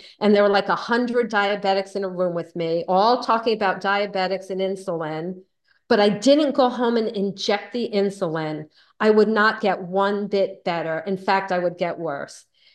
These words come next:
And that was me for six and a half years. I went to meetings, I never stopped going, um, but I did not work the steps, and I never got one bit better.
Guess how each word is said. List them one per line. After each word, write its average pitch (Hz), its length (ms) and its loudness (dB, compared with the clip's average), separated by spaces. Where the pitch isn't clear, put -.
And 214 140 2
that 226 180 2
was 233 220 -4
me 175 280 0
for 190 100 -4
six 208 300 -6
and 208 80 -4
a 196 40 -2
half 190 240 -4
years. 151 340 -4
I 180 140 -2
went 165 360 -6
to 254 100 -4
meetings, 208 580 0
I 165 100 -8
never 170 380 -2
stopped 208 340 -4
going, 170 480 -2
um, 175 280 -2
but 180 140 2
I 180 100 2
did 180 220 -2
not 175 300 0
work 214 200 -4
the 202 80 -6
steps, 170 500 -4
and 185 140 2
I 185 60 2
never 180 280 0
got 180 420 -2
one 175 540 -4
bit 160 400 -2
better. - 400 -8